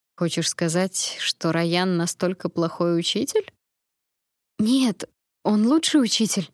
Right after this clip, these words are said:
Мое скорое опровержение вызвало у Калида усмешку. Я напряженно свела брови, не понимая его не к месту отстраненного разговора.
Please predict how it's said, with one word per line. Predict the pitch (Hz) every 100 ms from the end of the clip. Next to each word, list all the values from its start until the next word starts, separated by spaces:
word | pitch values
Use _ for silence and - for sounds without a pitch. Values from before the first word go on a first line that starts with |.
| _ _ _ _ _ _ _ _ _
Мое | 175 175 180
скорое | - - 196 196 185 175
опровержение | 165 170 165 165 175 233 226 196
вызвало | 170 185 180 175 170
у | 170
Калида | 185 170 165 165
усмешку. | 170 - 156 151 - 180 - _ _ _ _ _ _
Я | 190 214
напряженно | 202 208 208 226 240 220
свела | 185 190 202 208
брови, | 190 190 240 254 190
не | 180 175 185
понимая | 196 196 214 226
его | 196 170 180
не | 190 190
к | -
месту | 196 214 - 190
отстраненного | 180 - 175 180 190 185 180 175
разговора. | 180 180 185 175 160 143 156